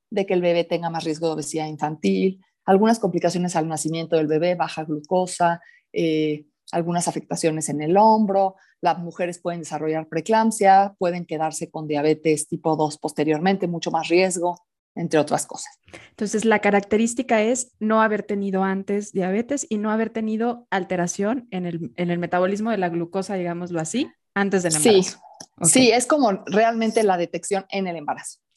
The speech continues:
Speaker 2: Ok. Y me llama la atención ahorita que das esta ventana entre el número de semanas de gestación, porque es justamente dentro del protocolo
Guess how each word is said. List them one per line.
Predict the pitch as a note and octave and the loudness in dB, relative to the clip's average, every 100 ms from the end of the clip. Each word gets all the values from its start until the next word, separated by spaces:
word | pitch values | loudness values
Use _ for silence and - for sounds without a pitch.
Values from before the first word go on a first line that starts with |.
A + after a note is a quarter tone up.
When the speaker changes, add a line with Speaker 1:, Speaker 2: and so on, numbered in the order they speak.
| F#3+ | -6
Speaker 2:
Ok. | F3+ - - - - - | -4 -6 -8 -14 -20 0
Y | B3 | 4
me | B3 A#3+ | 6 6
llama | C4 C#4+ | 6 6
la | F4 | 4
atención | C4+ A3 G#3 A3+ | 2 0 2 2
ahorita | A3+ A3 G#3+ | 2 0 -2
que | G#3+ G3 | 0 0
das | F#3+ G3 | 0 -2
esta | - G#3 | -2 0
ventana | F#3+ F#3 G3 F#3+ F#3+ | 0 0 0 0 0
entre | F#3 E3+ | -2 -2
el | E3+ | -4
número | F#3 F#3+ | -2 -2
de | F3+ | -4
semanas | F3 E3+ F3 F3 | -4 -4 -4 -4
de | F3+ | -4
gestación, | F#3 F#3 F#3 F#3 F3+ | -6 -6 -4 -4 -6
porque | F3+ F3+ G#3 | -4 -2 0
es | A3 | 0
justamente | - A#3+ A#3+ A#3 F#3+ F3+ | 0 -2 0 -2 -2 -4
dentro | F3 E3+ F#3 | -4 -4 -4
del | F#3+ E3+ | -4 -4
protocolo | E3+ E3+ D#3+ - G3 E3 G#3 | -6 -6 -4 2 6 6 4